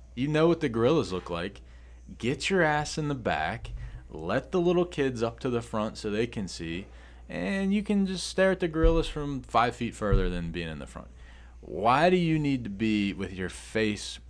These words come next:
pressed up against the glass as an adult when there's kids behind you that can't see?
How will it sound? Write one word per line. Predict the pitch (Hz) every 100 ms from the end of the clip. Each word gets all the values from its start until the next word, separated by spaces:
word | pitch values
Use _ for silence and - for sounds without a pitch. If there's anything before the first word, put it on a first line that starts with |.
| - -
pressed | - 110 123 -
up | 120 110
against | 101 101 -
the | 90
glass | 90 87 80 73 78 - - - -
as | 92 95
an | 90
adult | 80 85 98 78 - - - - - - - - - - - -
when | 98 95
there's | 90 -
kids | - - 101 85
behind | 82 - 85 80 71
you | 69
that | 71
can't | 71 -
see? | - -